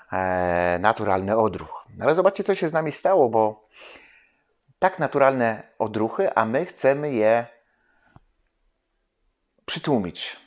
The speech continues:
Nie chcemy, żeby nasze córka, nasza córka, nasz synek dawali nam, e, informacje o tym, że właśnie się, e,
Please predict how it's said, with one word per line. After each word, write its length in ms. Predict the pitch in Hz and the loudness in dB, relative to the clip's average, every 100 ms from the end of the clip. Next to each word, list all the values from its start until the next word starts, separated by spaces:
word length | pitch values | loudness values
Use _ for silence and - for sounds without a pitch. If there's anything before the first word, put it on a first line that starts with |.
| _ _ _ - | _ _ _ -10
Nie 100 | 135 | -4
chcemy, 280 | - 226 | -2 0
żeby 180 | 139 117 | 0 0
nasze 240 | 110 107 92 | 0 -4 -6
córka, 520 | 117 110 107 87 80 | -4 -4 -2 -4 -2
nasza 260 | 98 - | -6 -6
córka, 340 | - 117 104 90 | -6 -6 -4 -4
nasz 240 | 87 - | -6 -6
synek 320 | - 101 92 | -6 -6 -6
dawali 520 | 90 87 90 90 90 85 | -4 -2 -2 -2 -6 -4
nam, 300 | 87 90 87 - - - - | -4 -6 -8 -16 -18 -18 -8
e, 100 | - | -6
informacje 600 | - - 98 92 92 92 | -6 -2 -2 0 0 -2
o 40 | |
tym, 180 | 85 90 | -4 -6
że 200 | 92 90 | -4 -4
właśnie 380 | 87 104 104 98 | -2 -4 -4 -8
się, 340 | - 92 90 - - _ | -6 -4 -4 -8 -18 _
e, 560 | 90 90 87 90 95 | -8 -6 -6 -8 -10